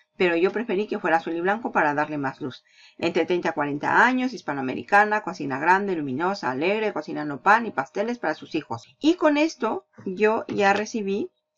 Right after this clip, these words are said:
esta imagen, que no me digas, es súper chula, es muy bonita. Y luego hice el libro. Vamos por partes. ¿Qué sigue? Ya creé las imágenes para el curso y ahora el lead magnet,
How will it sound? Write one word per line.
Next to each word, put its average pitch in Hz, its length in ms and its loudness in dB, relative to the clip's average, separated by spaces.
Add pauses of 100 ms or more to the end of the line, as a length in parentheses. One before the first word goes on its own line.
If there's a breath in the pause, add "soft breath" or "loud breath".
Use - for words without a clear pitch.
esta 147 240 -4
imagen, 143 460 -6 (260)
que 135 120 -8
no 123 80 -4
me 127 120 -4
digas, 190 420 -4
es - 140 -12
súper - 300 -12
chula, - 400 -2
es 147 140 -8
muy 190 160 -4
bonita. 160 420 -6 (160 loud breath)
Y 277 160 0
luego 294 320 4
hice 269 420 -2 (100)
el 165 220 0
libro. 147 400 2 (160)
Vamos 269 320 2
por 226 200 -4
partes. 143 400 2
¿Qué 277 180 2
sigue? 214 480 -2 (240)
Ya 220 300 4
creé 190 240 0
las 185 200 2
imágenes 175 460 -2
para 156 220 2
el 165 100 -6
curso 254 480 -2
y 220 160 -2
ahora 220 220 6
el 202 80 0
lead 196 160 -2
magnet, 240 420 0